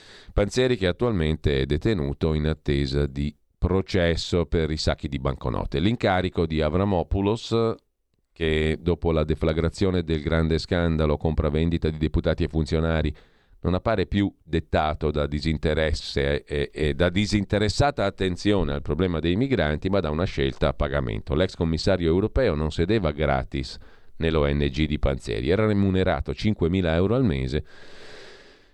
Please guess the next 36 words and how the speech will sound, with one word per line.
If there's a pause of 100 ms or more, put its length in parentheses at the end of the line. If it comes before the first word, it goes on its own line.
(140)
per
qualche
discorso,
totale
sessantamila
all'anno. (400)
Mica
male
per
un
politico
rimasto
sprovvisto
di
poltrona.
Le
porte
girevoli
gli
hanno
consentito
di
passare
da
un
incarico
ai
vertici
dell'Unione
Europea
a
uno
al
vertice
di
una